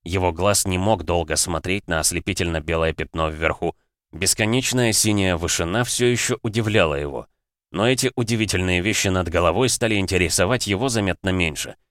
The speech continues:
В его мозгу всё интенсивнее стал работать участок, который до этого почти не давал поводов для анализа. Прилетающий ветер приносил к его широким ноздрям интересные запахи. Он, раздувая ноздри, с шумом втягивал их в себя.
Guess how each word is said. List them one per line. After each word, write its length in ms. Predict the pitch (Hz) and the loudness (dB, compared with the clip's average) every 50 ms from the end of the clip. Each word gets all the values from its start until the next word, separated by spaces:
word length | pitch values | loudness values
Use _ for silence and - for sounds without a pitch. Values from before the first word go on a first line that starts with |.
| _ _ _ _ _ _ | _ _ _ _ _ _
В 40 | 80 | -4
его 260 | 90 117 139 156 151 | -2 2 2 4 4
мозгу 300 | 139 135 123 113 139 160 | 4 4 4 2 2 0
всё 200 | 131 - - 131 - | 0 0 -2 0 0
интенсивнее 760 | 123 113 107 98 113 107 101 - - 131 127 123 117 107 98 | 0 0 2 2 2 2 2 2 2 2 2 2 2 2 2
стал 260 | - - 113 101 95 | 2 2 4 4 6
работать 400 | 92 95 92 98 92 95 80 - | 4 4 4 2 2 0 -2 -2
участок, 480 | 80 - - 101 113 - - 131 120 - | -4 -2 0 0 0 0 0 -2 -2 0
который 340 | - 117 104 - 135 127 120 | -4 -4 -2 0 2 2 2
до 120 | 98 90 107 | 2 2 0
этого 300 | 120 123 - 131 127 117 | 0 2 2 2 2 2
почти 360 | - 113 - - - 123 127 | 2 0 0 -2 -2 0 0
не 120 | 127 131 | 2 2
давал 400 | 127 117 127 120 113 101 85 76 | 2 2 2 4 6 4 4 4
поводов 440 | - - 98 90 87 85 87 87 80 | 2 0 0 2 2 2 2 0 0
для 200 | 78 87 87 87 | 0 0 2 2
анализа. 480 | 90 95 92 85 76 64 60 117 - - _ _ _ _ _ _ _ _ _ _ | 2 2 2 0 0 -2 -8 -10 -12 -14 _ _ _ _ _ _ _ _ _ _
Прилетающий 760 | - 190 98 - 107 110 - - 120 110 107 95 - - 95 | 2 2 4 4 4 2 4 2 2 2 2 2 0 0 0
ветер 340 | 90 92 113 120 - 101 85 | 2 0 0 0 0 0 0
приносил 520 | - - 90 87 87 85 85 - 113 107 95 | 0 0 0 2 2 0 0 0 0 0 0
к 60 | - | 0
его 220 | 95 90 90 90 | 0 0 2 0
широким 460 | - - 90 90 95 90 - 90 87 | 0 0 0 0 0 0 0 -2 0
ноздрям 440 | 85 85 78 - - 90 95 107 104 | 0 -2 -2 -2 -2 0 0 0 0
интересные 580 | 92 87 - 87 82 80 78 - - 90 82 78 | -2 -2 -2 0 0 0 0 -2 -2 -2 -2 -2
запахи. 520 | 78 87 98 92 - - - - 95 - _ _ _ _ _ _ _ _ _ _ _ _ | 2 2 0 0 0 -6 -12 -14 -18 -18 _ _ _ _ _ _ _ _ _ _ _ _
Он, 180 | 113 135 143 | 0 2 4
раздувая 520 | 135 131 127 104 98 123 117 113 110 104 101 | 4 2 2 2 2 4 4 6 6 6 4
ноздри, 380 | 104 131 151 135 117 139 135 | 4 2 2 2 2 2 2
с 80 | 127 - | 2 2
шумом 400 | - - 139 139 135 131 131 127 | 2 2 2 4 4 4 4 2
втягивал 540 | - - - 120 113 107 113 107 110 110 - - | 0 0 -2 -2 0 2 2 2 2 2 0 -2
их 160 | 85 76 - | -8 -6 -4
в 60 | - | -2
себя. 380 | - - 92 82 78 64 - | 0 0 0 -2 -4 -6 -8